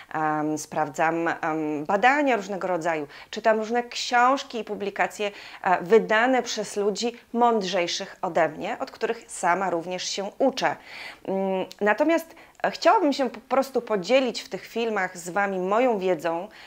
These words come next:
a, którą już posiadam i na której też opieram to, o czym opowiadam Wam w tych moich filmach, e, tak żebyście i Wy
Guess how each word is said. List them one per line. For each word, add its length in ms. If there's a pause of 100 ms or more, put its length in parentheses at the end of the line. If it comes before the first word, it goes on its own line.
(100)
a, 100
którą 340
już 200
posiadam 600 (340)
i 300
na 140
której 380
też 340
opieram 720 (120)
to, 300
o 80
czym 300 (220)
opowiadam 640
Wam 280
w 100
tych 180
moich 260
filmach, 560 (360)
e, 300
tak 180
żebyście 380
i 200
Wy 260